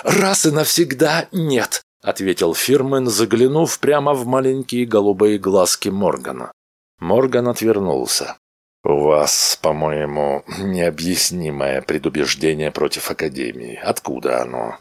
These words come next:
Ведь вы знаете, как организовано наше общество. Вы же не думаете, что в нем дозволят что-нибудь, идущее вразрез с общим благом? "Едва ли", согласился Фирмен. "Но почему об Академии так мало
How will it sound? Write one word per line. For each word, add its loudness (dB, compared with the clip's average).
Ведь -2
вы 2
знаете, -2
как -4
организовано -4
наше -2
общество. -2
Вы -2
же -4
не -6
думаете, -2
что 2
в -2
нем -2
дозволят 2
что-нибудь, -2
идущее 0
вразрез 2
с 0
общим 0
благом? 0
"Едва 2
ли", 0
согласился 0
Фирмен. -4
"Но -2
почему 0
об 2
Академии 0
так -2
мало 2